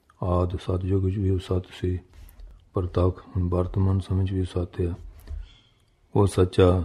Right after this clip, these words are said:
ਸਦਾ ਹੀ ਸੱਚ ਹੋਵੇਗਾ ਭਵਿੱਖਤ ਕਾਲ 'ਚ ਵੀ। ਪਾਤਸ਼ਾਹ ਕਹਿੰਦੇ, "ਮੈਂ ਐਸੇ ਸਤਿਗੁਰਾਂ ਦਾ ਦਾਸ, ਦਾਸ ਹਾਂ, ਦਾਸਾਂ ਦਾ ਦਾਸ ਮੈਂ ਸਦਾ ਰਿਹਾ ਹਾਂ।" ਹਾਂਜੀ, ਆਪ ਸੱਚੇ ਪਾਤਸ਼ਾਹ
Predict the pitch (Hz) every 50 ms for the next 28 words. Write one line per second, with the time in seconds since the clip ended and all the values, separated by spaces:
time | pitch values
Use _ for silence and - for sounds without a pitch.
0 | - - - 90 92 98 92 92 92 90 87 - - _ _ _ - - 87 92
1 | 90 - - 85 92 90 85 90 90 90 90 90 - - 90 87 85 82 - 92
2 | - - - 90 90 90 92 92 90 87 90 90 90 - _ _ _ _ _ _
3 | _ _ _ _ - - 101 98 98 92 - 95 95 95 98 98 95 92 92 90
4 | 90 90 90 90 - - - _ _ _ _ _ _ _ _ _ - 95 95 95
5 | - - 101 92 90 87 92 - _ _ _ _ _ _ _ _ - - 92 95
6 | 92 95 92 92 90 90 90 87 90 87 87 87 87 87 85 87 87 87 - -
7 | _ - - 92 87 87 85 87 90 87 - - 101 101 98 95 - _ _ _
8 | _ _ _ _ - - - - - - - - - - - 107 90 82 87 87
9 | 90 - - 117 101 92 90 98 92 90 87 87 82 85 85 - - 95 92 90
10 | 87 92 - - _ _ _ - - _ _ _ _ _ _ _ - - - 90
11 | 87 92 87 85 85 90 87 82 - 90 85 80 80 78 87 76 73 87 - _
12 | _ _ _ _ _ _ - _ _ _ _ _ _ _ _ - 87 87 90 87
13 | 85 - _ _ _ _ _ _ _ _ - 95 95 101 98 - - 95 - -
14 | 92 92 90 - 92 90 92 - - - 104 98 98 92